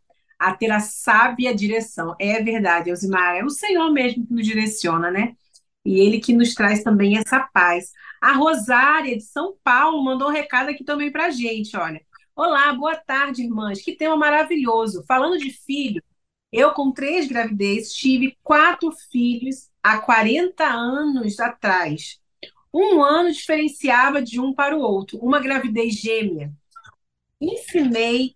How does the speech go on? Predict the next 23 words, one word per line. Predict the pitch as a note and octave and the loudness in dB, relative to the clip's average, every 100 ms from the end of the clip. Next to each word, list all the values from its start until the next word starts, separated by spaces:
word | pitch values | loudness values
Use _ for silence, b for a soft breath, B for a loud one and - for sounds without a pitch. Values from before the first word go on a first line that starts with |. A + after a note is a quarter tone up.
| _ | _
criei | - D#4+ D4 D4+ F4+ | 0 2 4 4 2
nos | D#4+ | 0
caminhos | - C#4+ C#4+ C4 | 0 0 0 0
do | C#4 | -2
Senhor. | - D#4 G3+ - | -4 -2 -2 -2
Hoje | A#3+ C#4 D#4 | 2 2 2
são | D4 D#4+ D4+ A3+ | 0 0 0 0
bênçãos | G#3 D4 E4+ G4 G4 C4 A#3+ A3+ | 0 2 2 2 0 -2 0 2
na | C4+ | 2
minha | B3+ B3+ C#4 | 2 0 0
vida. | G#3 A3+ B3 G3+ D#3+ D3+ - _ _ _ _ - | -2 -2 -2 -2 -6 -8 -10 _ _ _ _ 2
Todos | D#4 F#4+ F4 | 4 6 2
líderes | C#4+ D#4 D#4 D4 | 0 -2 -2 0
na | D4+ | 0
igreja. | D#4+ A#3+ F3+ F3+ | 0 -2 -2 -4
Sou | G3 C4+ C#4 | 0 2 4
da | C#4 | 2
Igreja | B3 C4+ D#4+ D#4+ | 2 2 2 2
Batista | D4 C#4 - | 2 0 -4
em | C#4 | -4
Diadema, | A3+ D4 E4+ G#3+ C4 D4+ C#4 A#3+ | -2 -2 0 -2 -2 -2 -2 -2
em | |
São | A#3+ - C4+ C#4+ | -6 -4 -4 -4